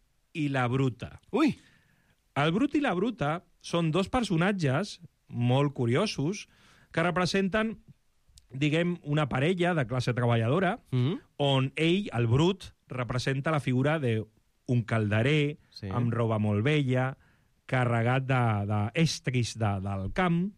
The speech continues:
Speaker 1: i ella, pues, es, porta un vers-, un, un, un vestit apedreçat, amb una caputxa mal lligada, no? I realment, pues, representen gent de poble amb molt po-, amb molt poc poder adquisitiu.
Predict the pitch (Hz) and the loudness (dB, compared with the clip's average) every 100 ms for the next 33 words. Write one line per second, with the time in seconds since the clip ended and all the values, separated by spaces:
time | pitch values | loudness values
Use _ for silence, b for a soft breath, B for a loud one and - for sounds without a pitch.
0 | b b b - 214 214 202 202 214 226 | b b b -6 0 2 2 0 -2 -6
1 | - 151 - - 123 127 117 143 135 147 | -4 -4 -4 -4 -4 -4 -4 -2 0 0
2 | 139 127 117 - 180 160 139 - _ 165 | 0 0 -2 -2 0 2 0 -4 _ 0
3 | 151 143 131 123 117 110 98 - 143 139 | 2 2 2 2 2 0 -4 -2 2 2
4 | - 170 160 - b b b b 120 107 | 2 0 0 -6 b b b b -4 0
5 | 120 120 120 165 160 160 165 131 120 117 | 0 2 2 2 2 2 -2 -4 -4 -2
6 | 123 113 104 95 156 156 - 131 123 117 | 0 0 -4 -2 0 2 0 2 2 2
7 | 123 147 185 170 160 147 147 151 156 151 | 2 2 2 2 0 2 2 2 0 -2
8 | b b _ 127 156 165 - _ - - | b b _ -2 0 -2 -8 _ -20 -8
9 | 143 139 131 147 151 156 170 165 147 135 | -4 -4 -2 0 2 2 2 0 0 2
10 | 147 156 170 175 185 165 151 151 143 113 | 2 2 2 2 2 4 4 4 2 2
11 | 120 110 139 156 B B _ 135 131 131 | 0 2 0 0 B B _ -2 0 2
12 | 135 147 139 156 147 131 127 127 139 160 | 4 2 2 -2 0 0 2 4 4 2
13 | 143 160 156 - 135 135 147 135 120 107 | 2 -2 -2 0 2 2 0 -2 -4 -2
14 | 107 | -4